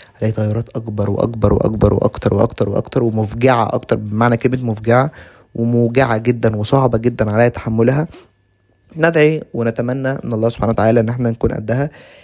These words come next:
آخر شيء وآخر جملة معانا النهاردة في الإبيسود الزيادة، حلوة كلمة episode دي، آه، وهي فكرة إنه أنا خايف ليه؟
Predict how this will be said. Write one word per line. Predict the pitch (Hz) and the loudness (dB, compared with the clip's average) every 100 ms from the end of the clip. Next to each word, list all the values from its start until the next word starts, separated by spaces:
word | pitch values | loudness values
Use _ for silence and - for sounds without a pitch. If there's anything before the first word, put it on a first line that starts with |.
| _ - | _ 0
آخر | 139 - | 2 2
شيء | - 135 | 6 4
وآخر | 123 135 | 4 0
جملة | 120 127 117 | 0 2 2
معانا | 107 127 | 2 2
النهاردة | 110 107 117 113 104 | 0 0 0 0 -2
في | - - 117 117 - 107 | -6 -10 -6 -6 -6 -8
الإبيسود | 101 - - 123 - 127 123 - - _ - _ _ - - | -2 0 0 2 4 4 2 -4 -4 _ -20 _ _ -14 0
الزيادة، | 113 104 113 113 127 170 _ _ _ - | 0 2 4 4 2 -2 _ _ _ -16
حلوة | - 113 | -2 -2
كلمة | - 113 107 | -2 -8 -6
episode | - - - - - | -8 -8 -8 -10 -16
دي، | _ - - - _ - | _ -20 -20 -20 _ -2
آه، | 110 107 104 104 101 101 104 113 | 2 4 2 0 0 -2 -4 -2
وهي | 110 113 123 139 165 - _ _ _ - | 0 4 6 4 2 -4 _ _ _ -6
فكرة | - 175 226 220 - | -2 2 2 2 0
إنه | 120 117 120 - _ _ _ _ _ _ - 127 | 0 0 -2 -6 _ _ _ _ _ _ -4 0
أنا | 131 | 4
خايف | 165 202 165 | 4 4 4
ليه؟ | 131 101 | 4 2